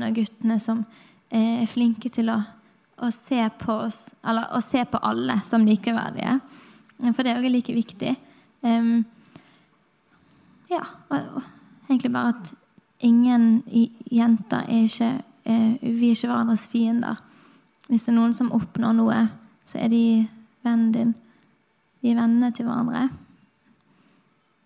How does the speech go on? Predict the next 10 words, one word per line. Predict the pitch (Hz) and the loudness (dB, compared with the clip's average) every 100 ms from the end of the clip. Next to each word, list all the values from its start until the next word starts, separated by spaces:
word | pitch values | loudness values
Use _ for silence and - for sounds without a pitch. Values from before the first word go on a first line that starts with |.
| _ _ _ _ _ _ _ _ _ | _ _ _ _ _ _ _ _ _
Nei, | - 226 | -8 -4
det | 240 | -4
er | 240 | -4
veldig | 233 247 | -4 -2
sånn, | 247 233 | -2 -2
eh, | 220 220 - _ _ _ _ _ | -2 -4 -8 _ _ _ _ _
tenk | 247 226 | -4 0
om | 226 | 2
historie | 233 226 262 233 208 | 0 0 -2 -2 -4
da. | - | -6